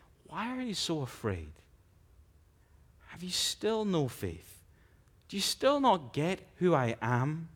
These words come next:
Do you still not know that I care for you?" And they turn to one another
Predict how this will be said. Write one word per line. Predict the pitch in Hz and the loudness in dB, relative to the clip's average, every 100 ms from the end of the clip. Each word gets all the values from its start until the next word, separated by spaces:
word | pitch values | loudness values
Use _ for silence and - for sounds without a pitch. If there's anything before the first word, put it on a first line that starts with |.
| - - - - | -20 -20 -20 -6
Do | 180 | 0
you | |
still | 175 - 220 240 | 0 4 4 6
not | 214 180 | 4 2
know | 131 147 202 | 2 4 4
that | 196 151 | 4 2
I | 110 | 0
care | - 190 220 | -2 0 2
for | 202 - | 2 -2
you?" | 104 92 90 - - - _ _ _ _ _ _ _ _ - _ _ _ _ _ _ _ _ _ - _ - - | -4 -6 -12 -16 -20 -20 _ _ _ _ _ _ _ _ -20 _ _ _ _ _ _ _ _ _ -20 _ -20 -20
And | - | -12
they | 147 | -12
turn | - 202 233 | -8 -2 0
to | 214 | 2
one | 147 113 | 2 2
another | 104 95 90 | 2 0 -2